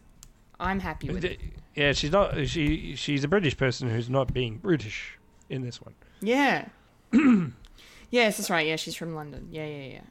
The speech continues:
Speaker 1: yeah. Um, yes, I keep forgetting what country she's from, 'cause I've only ever seen her in American movies. Um, so I, she's one of those actors I forget is actually British. Um,
Speaker 2: Yeah,
Speaker 1: but
Speaker 2: she's
Speaker 1: sh-
Speaker 2: a chameleon.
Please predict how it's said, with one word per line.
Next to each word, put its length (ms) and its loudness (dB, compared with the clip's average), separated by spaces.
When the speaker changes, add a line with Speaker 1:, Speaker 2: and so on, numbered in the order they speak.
Speaker 1:
yeah. 220 0
Um, 240 -6
yes, 520 -6
I 60 -12
keep 160 -10
forgetting 380 -8
what 100 -14
country 320 -14
she's 220 -16
from, 160 -16
'cause 100 -12
I've 80 -6
only 300 -2
ever 100 -2
seen 280 -2
her 120 -4
in 60 -6
American 720 -8
movies. 460 -10
Um, 480 -6
so 160 -8
I, 200 -6
she's 220 -8
one 100 0
of 80 2
those 140 4
actors 360 -4
I 100 -10
forget 380 -10
is 260 -12
actually 360 -8
British. 420 -12
Um, 260 -4
Speaker 2:
Yeah, 140 2
Speaker 1:
but 80 4
Speaker 2:
she's 140 6
Speaker 1:
sh- 40 2
Speaker 2:
a 40 -4
chameleon. 800 4